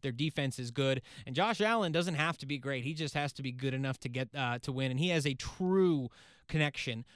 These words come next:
with John Brown. Whatever they got going needs to keep on going. Love the Bills. They're gonna win here at home.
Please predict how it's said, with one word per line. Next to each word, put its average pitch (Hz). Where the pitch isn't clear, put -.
with 135
John 135
Brown. 123
Whatever 156
they 156
got 139
going 143
needs 139
to 127
keep 131
on 120
going. 113
Love 139
the 131
Bills. 123
They're 123
gonna 120
win 113
here 113
at 104
home. 107